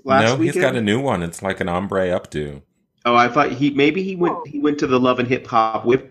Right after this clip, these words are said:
Speaker 1: wig crypt and got a pink one. Maybe he's
Speaker 2: Maybe
Speaker 1: rocking
Speaker 2: he
Speaker 1: that.
Speaker 2: did. A shake and go.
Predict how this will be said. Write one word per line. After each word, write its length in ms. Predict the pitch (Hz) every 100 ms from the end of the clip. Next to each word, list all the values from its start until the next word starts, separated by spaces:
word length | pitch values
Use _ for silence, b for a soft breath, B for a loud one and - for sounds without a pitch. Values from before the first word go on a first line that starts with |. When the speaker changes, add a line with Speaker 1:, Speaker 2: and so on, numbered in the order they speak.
| -
Speaker 1:
wig 280 | 127 139
crypt 320 | 135 101 90 -
and 100 | 92
got 140 | 95
a 60 | 98
pink 300 | 139 127 -
one. 180 | 85
Maybe 200 | 92 110
he's 120 | 147 127
Speaker 2:
Maybe 140 | 131
Speaker 1:
rocking 100 | -
Speaker 2:
he 60 | -
Speaker 1:
that. 180 | 131
Speaker 2:
did. 400 | 95 78 71 73 -
A 40 |
shake 300 | 82 - 82
and 140 | 90 87
go. 260 | 92 92